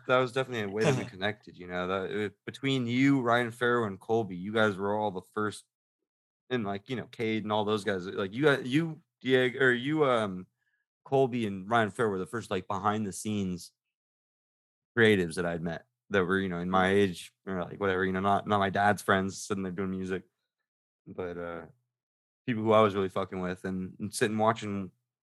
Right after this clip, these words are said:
Speaker 1: your guys' process and, you know, the countless hours we spent in Ryan Farrow's,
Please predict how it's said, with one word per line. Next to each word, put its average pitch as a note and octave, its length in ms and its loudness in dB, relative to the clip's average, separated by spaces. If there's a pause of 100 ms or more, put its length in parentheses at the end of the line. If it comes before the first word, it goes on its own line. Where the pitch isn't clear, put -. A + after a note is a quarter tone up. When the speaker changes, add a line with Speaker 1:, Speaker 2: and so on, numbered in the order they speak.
(140)
Speaker 1:
your G#2+ 220 0
guys' G2+ 320 4
process G2+ 680 0
and, F2+ 200 -4
you F#2+ 80 -4
know, F2 180 -6
the - 100 -16
countless G2 460 -2
hours G2+ 300 2
we G2 80 -6
spent G2 300 -6
in F2 220 -8
Ryan F#2+ 280 0
Farrow's, F#2+ 540 0